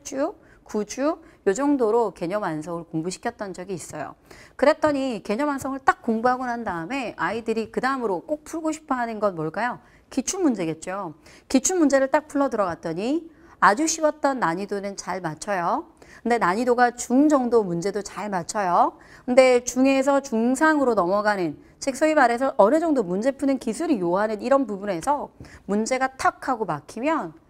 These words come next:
"어, 나는 분명히 개념을 공부했는데 왜 이 문제가 안 풀리지?"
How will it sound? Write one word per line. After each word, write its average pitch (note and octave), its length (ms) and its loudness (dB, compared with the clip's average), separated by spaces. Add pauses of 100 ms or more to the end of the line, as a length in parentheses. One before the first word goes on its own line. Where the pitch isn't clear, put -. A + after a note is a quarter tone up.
(420)
"어, C#4+ 300 8
나는 A#3+ 220 2
분명히 A#3 760 -6
개념을 A3+ 360 -2
공부했는데 F#3 960 -6
왜 A3 100 6
이 A#3 180 -4
문제가 F3+ 560 -6
안 E3+ 160 -8
풀리지?" C#4 640 -4